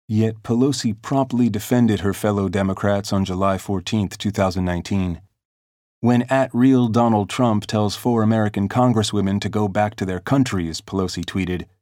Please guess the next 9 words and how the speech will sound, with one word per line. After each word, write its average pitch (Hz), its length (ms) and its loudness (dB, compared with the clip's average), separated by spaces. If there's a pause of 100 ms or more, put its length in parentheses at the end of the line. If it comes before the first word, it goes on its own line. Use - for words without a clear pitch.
(360)
"he 117 100 2
reaffirms 120 600 4
his 101 140 -2
plan 113 480 2
to 95 340 -2 (160)
make 110 260 0
America 107 400 0
great 113 300 2
again 90 420 -2